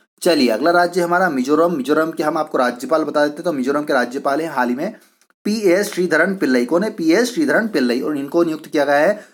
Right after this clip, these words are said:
पाँच नवंबर दो हज़ार उन्नीस से इस पद पर ये नियुक्त है। चलिए, अगला राज्य हमारा मेघालय और मेघालय के वर्तमान राज्यपाल हैं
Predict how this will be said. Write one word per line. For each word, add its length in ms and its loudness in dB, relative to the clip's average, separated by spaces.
पाँच 320 2
नवंबर 420 2
दो 120 0
हज़ार 120 4
उन्नीस 380 -2
से 80 2
इस 140 0
पद 260 -2
पर 100 2
ये 260 -2
नियुक्त 380 0
है। 280 -6
चलिए, 360 -2
अगला 240 2
राज्य 320 2
हमारा 300 2
मेघालय 460 0
और 100 2
मेघालय 360 0
के 100 -2
वर्तमान 400 -2
राज्यपाल 520 0
हैं 360 -4